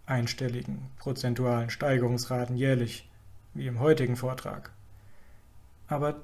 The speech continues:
das ist etwas für einen anderen Tag. Outro. <laughs> So, nach langem Intro,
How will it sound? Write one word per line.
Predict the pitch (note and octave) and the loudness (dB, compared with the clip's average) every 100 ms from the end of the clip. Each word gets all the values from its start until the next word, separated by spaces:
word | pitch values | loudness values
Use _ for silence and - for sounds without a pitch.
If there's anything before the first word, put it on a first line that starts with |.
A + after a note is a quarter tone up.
| - | -2
das | F3+ F#3+ - | 2 2 0
ist | F3+ - - | -4 -4 -4
etwas | C#3 - C#3 C3+ | -4 -2 -4 -4
für | - D#3 - | -4 -6 -4
einen | D3 E3+ G3+ - | -2 0 -2 -2
anderen | - C3 - - | 0 0 0 -6
Tag. | - - - - - - - - - - - - - - - - - - - - - - - - - - - - - - - | -10 -12 -14 -14 -18 -16 -18 -18 -20 -20 -20 -18 -16 -14 -14 -16 -18 -18 -20 -20 -20 -20 -18 -18 -18 -20 -18 -18 -16 -6 2
Outro. | F3 - - D3+ - - - - - - - - - | 2 2 -6 -8 -8 -12 -14 -16 -14 -14 -14 -12 2
<laughs> | G3+ - - - - - - - - - - | 4 10 10 10 8 8 12 12 12 8 4
So, | D3 D3 B2+ | 8 10 12
nach | B2+ C3+ - - - | 10 10 8 8 6
langem | D3 F3+ G#3+ | 8 8 8
Intro, | G3+ E3 - D#3 D#3+ | 8 4 2 0 0